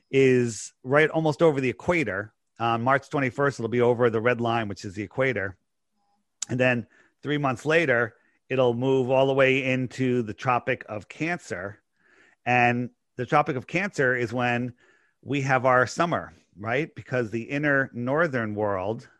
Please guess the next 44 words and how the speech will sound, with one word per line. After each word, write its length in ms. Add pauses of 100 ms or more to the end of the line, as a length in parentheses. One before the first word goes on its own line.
(760)
is 240 (140)
closer 580
to 120
the 100
sun, 520 (220)
which 160
makes 220
it 280
higher 580
in 100
the 60
sky. 360
It's 200
higher 460
over 280
our 100
heads. 360
So 280 (180)
it's 140
closer, 560
higher 260
in 60
the 60
sky. 320
We 100
have 100
longer 320
days. 520 (460)
And 120
then 120
six 400
months 280
later, 500 (2250)
it 80
goes 220
all 220
the 60
way 140
out 180
to 80
the 80
Tropic 440
of 120
Capricorn, 800